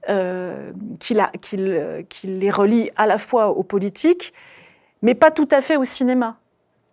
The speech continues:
C'est pas tout à, voilà, c'est, c'est la vidéo, c'est autre chose, c'est justement, c'est, c'est la possibilité d'être dans un rapport, euh, plus que documentaire en fait, mais dans un geste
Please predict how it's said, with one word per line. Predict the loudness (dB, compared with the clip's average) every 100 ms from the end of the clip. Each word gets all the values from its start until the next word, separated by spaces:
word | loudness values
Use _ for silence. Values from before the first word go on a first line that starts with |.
| _ _ _ _ _ _
C'est | -6
pas | 2 2
tout | 2 -2
à, | -2 0
voilà, | 0 0 -2
c'est, | -8 -6 -6 _ _ _ _ -10
c'est | -4 2
la | 4 6
vidéo, | 4 2 4 4 2
c'est | 0 2
autre | 0 0
chose, | -2 0 0 0 -2 -8 -18
c'est | -6 -2 0
justement, | 0 0 2 4 2
c'est, | 0 0 2 2 0
c'est | -4 -2 -2 0
la | -2 -2
possibilité | -2 -6 -4 -6 -2 -2
d'être | 0 -2 -4 -6
dans | -4 -6
un | -4
rapport, | -4 -2 -2
euh, | -2
plus | -6 -4 -4
que | -2
documentaire | -2 -2 -4 -4 0 0 0
en |
fait, | -4 -8 -4
mais | -2
dans | -2 -2
un |
geste | 0 0 -4